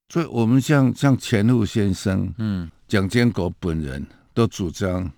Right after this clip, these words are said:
Speaker 1: 哈，不要退出联合国，
Speaker 2: 嗯。
Speaker 1: 要留下来。
Speaker 2: 嗯。
Speaker 1: 可他没有告诉我们，留下来是代表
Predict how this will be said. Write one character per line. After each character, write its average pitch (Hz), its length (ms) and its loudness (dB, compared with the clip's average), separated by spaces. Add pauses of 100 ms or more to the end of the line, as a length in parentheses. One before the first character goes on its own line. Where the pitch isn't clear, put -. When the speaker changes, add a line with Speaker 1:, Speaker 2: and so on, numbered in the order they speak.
(320)
Speaker 1:
哈， 82 240 -6
不 113 100 -2
要 95 160 -2
退 98 180 -6
出 90 160 -6
联 76 220 -8
合 78 200 -8
国， - 160 -12
Speaker 2:
嗯。 - 20 -4
Speaker 1:
要 127 200 2
留 95 100 -4
下 82 280 -6
来。 - 240 -16
Speaker 2:
嗯。 87 280 -4 (280)
Speaker 1:
可 135 80 2
他 170 180 2
没 151 100 0
有 131 100 0
告 135 220 2
诉 127 220 -2
我 104 100 -2
们， 87 240 -4
留 95 160 0
下 113 200 -2
来 95 40 -2
是 92 100 -8
代 113 200 0
表 82 160 -6